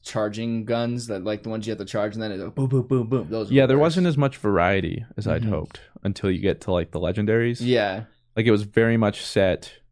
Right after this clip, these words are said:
Speaker 2: The gun was determined by the, the weapons maker,
Speaker 1: Mm-hmm.
Speaker 2: and there wasn't much variation.
Speaker 1: Mm-hmm.
Speaker 2: It's like if you, it was like the Torcs, whatever, they would just shoot single,
Speaker 1: Like
Speaker 2: uh, like,
Speaker 1: missiles.
Speaker 2: impact bombs,
Speaker 1: Yeah.
Speaker 2: whatever. Yeah,
Speaker 1: Or you could, like, switch it to sticky.
Speaker 2: Yeah,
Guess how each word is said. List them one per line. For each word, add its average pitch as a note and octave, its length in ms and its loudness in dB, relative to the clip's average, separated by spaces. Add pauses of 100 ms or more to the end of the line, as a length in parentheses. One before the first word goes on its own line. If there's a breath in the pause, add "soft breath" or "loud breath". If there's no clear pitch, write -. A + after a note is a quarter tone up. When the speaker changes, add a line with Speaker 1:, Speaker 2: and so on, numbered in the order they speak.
(680)
Speaker 2:
The A2 80 -4
gun G#2 240 4
was F#2+ 240 2
determined F2+ 600 -2
by D#2+ 640 -2 (640)
the, D#2 540 -2 (320)
the D#2+ 60 -8
weapons E2+ 380 -2
maker, - 340 -10 (120)
Speaker 1:
Mm-hmm. A#2 220 -4
Speaker 2:
and G#2 80 2
there G#2 80 4
wasn't F#2+ 180 2
much D#2+ 140 -4
variation. D2+ 640 -6
Speaker 1:
Mm-hmm. A#2 260 -4 (120)
Speaker 2:
It's - 100 -6
like A2 80 2
if A2+ 140 -2
you, G2+ 80 2
it - 120 -4
was F#2+ 80 -2
like F2+ 160 -2
the - 80 -14
Torcs, - 480 0
whatever, E2 420 0 (260)
they G2+ 100 0
would F#2+ 100 2
just F#2+ 120 -2
shoot - 240 -2 (200)
single, F#2 720 0 (680)
Speaker 1:
Like F2 100 -4
Speaker 2:
uh, D2+ 140 -2
like, D#2 80 -2
Speaker 1:
missiles. G#2 280 -2
Speaker 2:
impact G#2 380 0
bombs, D2+ 240 -2
Speaker 1:
Yeah. - 120 2
Speaker 2:
whatever. C#2+ 200 -4
Yeah, C#2 220 -4
Speaker 1:
Or C3 80 2
you B2 80 -2
could, A#2+ 140 -4
like, G#2+ 200 -6
switch A#2+ 240 -4
it G2 80 -14
to A2 60 -12
sticky. G#2+ 560 -10
Speaker 2:
Yeah, - 180 -2